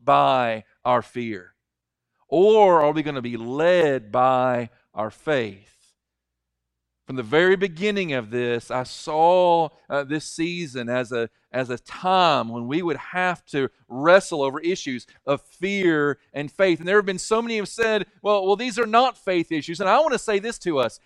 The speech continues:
Everything is a faith issue. For the people of God, everything comes back to,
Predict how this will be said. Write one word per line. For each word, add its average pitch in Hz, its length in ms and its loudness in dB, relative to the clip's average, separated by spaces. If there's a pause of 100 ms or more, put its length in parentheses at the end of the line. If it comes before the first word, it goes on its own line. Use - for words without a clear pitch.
(500)
Everything 220 760 6
is 147 120 -4
a 139 60 -6
faith 139 340 -4
issue. 104 380 -12 (680)
For 240 100 0
the 233 100 4
people 269 340 0
of 202 140 2
God, 254 360 6
everything 233 1080 4
comes 156 280 -8
back 196 380 0
to, 139 360 -4